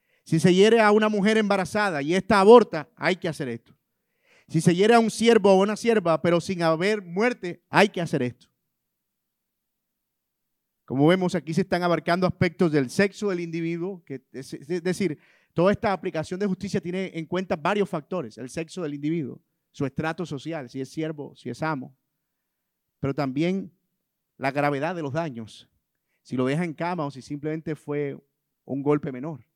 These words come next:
Y hay varias cosas que son bien importantes considerar y predominantes, al menos en cada una de esas leyes menores, por así decirlo.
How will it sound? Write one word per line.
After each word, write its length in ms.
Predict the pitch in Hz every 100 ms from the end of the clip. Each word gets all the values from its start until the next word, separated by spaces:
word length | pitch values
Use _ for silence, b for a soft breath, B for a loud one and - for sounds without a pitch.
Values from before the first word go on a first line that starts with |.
| _ _ _ _ _ _ _ _ _ _ _ _ _ _ _ _ _
Y 60 | -
hay 100 | 165
varias 240 | 233 233
cosas 360 | - 214 190 165
que 200 | - 147
son 500 | - 175 180 165 - _ _
bien 240 | 151 226
importantes 580 | 214 170 - 175 170 156
considerar 580 | 151 139 135 143 143 _ _ _ _ _
y 100 | 156
predominantes, 800 | 170 170 170 165 190 226 170 156
al 120 | 143
menos 260 | 151 190 180
en 100 | 156
cada 240 | 180 202
una 180 | 196 180
de 60 | 165
esas 200 | 170 151
leyes 440 | 156 156 151 151 _ _ _ _
menores, 440 | 120 139 160 151 113
por 180 | 123
así 180 | 117 -
decirlo. 440 | 123 123 110 151